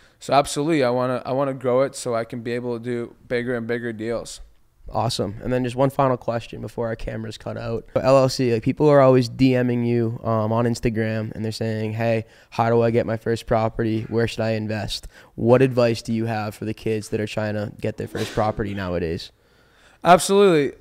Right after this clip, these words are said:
Speaker 1: Uh, I get this question a lot. And what I, what I tell 'em is you kinda have to get committed. A lot of people talk about it. Like, so many people been talking to me about real estate for a couple of years now, and, you know, time goes by and they don't do anything. It's honestly a lot easier than you think.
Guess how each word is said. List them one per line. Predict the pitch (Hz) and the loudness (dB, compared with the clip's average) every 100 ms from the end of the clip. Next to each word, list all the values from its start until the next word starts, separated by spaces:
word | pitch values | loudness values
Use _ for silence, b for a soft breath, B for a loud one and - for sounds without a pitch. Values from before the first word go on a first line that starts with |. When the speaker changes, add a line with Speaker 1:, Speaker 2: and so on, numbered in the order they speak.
| - | -6
Speaker 1:
Uh, | 131 143 127 | 0 2 2
I | |
get | 151 | 0
this | 165 - | -2 -2
question | 160 - | -2 0
a | 139 | 2
lot. | 147 151 - - | 4 4 2 -8
And | 135 | 0
what | 180 | 2
I, | - | 4
what | 151 | 4
I | 208 | 4
tell | 208 220 240 | 4 2 2
'em | 180 | 0
is | 143 - - b b b | -4 -6 -16 b b b
you | 147 | -4
kinda | 196 214 | 0 2
have | 214 202 | 2 2
to | |
get | 196 185 | -2 -2
committed. | - 143 156 151 95 | -4 -2 0 0 -2
A | - | -2
lot | 147 | 0
of | 170 | 0
people | 208 180 | -2 -4
talk | - 131 147 | 0 0 0
about | 165 170 | 4 6
it. | 180 170 - | 6 2 -2
Like, | 135 123 _ _ - | -6 -6 _ _ -12
so | 180 | -6
many | 185 | -2
people | 196 190 180 - b b - | 2 2 0 -4 b b -8
been | - | 4
talking | 170 156 | 4 4
to | 160 | 2
me | 156 | 2
about | 151 127 | 2 2
real | 139 | -2
estate | 143 160 135 | -2 -2 -4
for | - 131 117 | -2 -2 -2
a | |
couple | - 165 135 | -6 -10 -6
of | 135 | -2
years | 147 156 135 | 0 0 -2
now, | 143 131 127 - b b b - | 0 0 -2 -8 b b b 0
and, | 143 139 131 123 | 4 4 2 -2
you | 147 | -2
know, | 135 123 - _ _ | 0 0 -4 _ _
time | - 165 170 | 0 0 2
goes | 165 | 2
by | 143 165 | 4 4
and | 143 | 2
they | |
don't | 147 160 | 0 -2
do | 139 160 | 0 0
anything. | 135 120 117 - b b b b | 0 -4 -6 -12 b b b b
It's | - 143 | -4 2
honestly | 208 214 214 196 | 4 4 2 0
a | - | 2
lot | 147 156 | 4 4
easier | 127 156 151 | 4 -2 0
than | 156 143 | -2 -2
you | 127 | -4
think. | 147 147 151 | -2 -2 -4